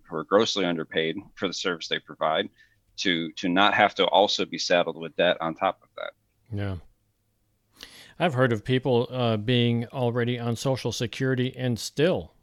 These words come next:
Speaker 2: paying down their student loans. But back to the messaging, the, the big tagline here is "Own Your Future."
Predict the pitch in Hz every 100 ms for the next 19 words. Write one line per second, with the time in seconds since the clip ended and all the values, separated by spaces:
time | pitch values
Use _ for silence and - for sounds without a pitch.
0 | _ - 123 101 104 101 101 95 90 _
1 | _ 117 98 - 120 104 98 95 95 92
2 | - _ - - - - 180 165 262 277
3 | 240 151 160 196 147 135 120 - _ _
4 | 175 185 - _ 165 165 247 208 - 190
5 | 196 170 151 110 135 131 - - 143 123
6 | 120 - - _ _ _ _ 147 147 147
7 | 139 123 110 135 151 147 92 87